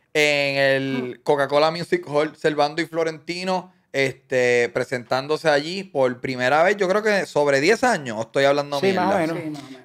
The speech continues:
Speaker 1: Boletos en tiquetera, no se pierdan este gran espectáculo. Yo quisiera, yo, ah, siendo niño, em, explota el, el género urbano que, pues, cuando yo era niño se llamaba underground.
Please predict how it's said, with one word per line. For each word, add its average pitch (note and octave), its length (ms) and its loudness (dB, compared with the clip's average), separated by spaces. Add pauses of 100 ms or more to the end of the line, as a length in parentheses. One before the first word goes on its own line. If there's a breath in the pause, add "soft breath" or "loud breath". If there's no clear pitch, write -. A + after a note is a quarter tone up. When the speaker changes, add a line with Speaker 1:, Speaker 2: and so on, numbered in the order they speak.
Speaker 1:
Boletos D3+ 560 2
en F#3+ 380 -8
tiquetera, E3 460 0
no E3 100 -4
se D3 120 -6
pierdan D3+ 280 -4
este D3 200 -8
gran D3+ 160 -4
espectáculo. D#3 720 -6 (840 soft breath)
Yo F3 180 -2
quisiera, A3+ 560 -2 (720)
yo, F#3 320 2
ah, - 400 -8 (120)
siendo A3+ 520 -2
niño, D#3+ 520 -8 (580)
em, D3 260 -4 (140)
explota E3 720 2
el, F#3+ 140 0
el E3+ 220 2
género E3 340 -2
urbano F3 260 -2
que, D#3+ 120 -2
pues, B2 160 -12
cuando B2 240 -4
yo A#2+ 80 0
era C3 100 -2
niño D3 220 -10
se C#3+ 120 -4
llamaba C3+ 400 0
underground. D3+ 540 -4